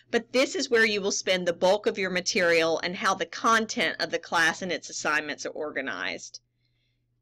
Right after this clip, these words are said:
The last for me to mention is the final button in this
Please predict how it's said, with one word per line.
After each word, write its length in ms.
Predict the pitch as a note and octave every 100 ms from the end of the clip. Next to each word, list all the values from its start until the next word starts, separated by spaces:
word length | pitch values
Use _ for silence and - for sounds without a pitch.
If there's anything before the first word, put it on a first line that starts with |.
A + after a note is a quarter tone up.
| -
The 80 | B3
last 400 | B3+ C#4+ G4+ -
for 120 | G4+
me 160 | D4 B3+
to 80 |
mention 460 | A3+ G#3 C4 D4+ C#4+
is 300 | - G#3+ G3+
the 100 | G#3+
final 560 | - F3+ F#3 G#3 A#3+ - _ _ _ _ _ _ _ -
button 300 | A#3+ A#3 A#3+
in 160 | G#3
this 240 | F#3+ A#3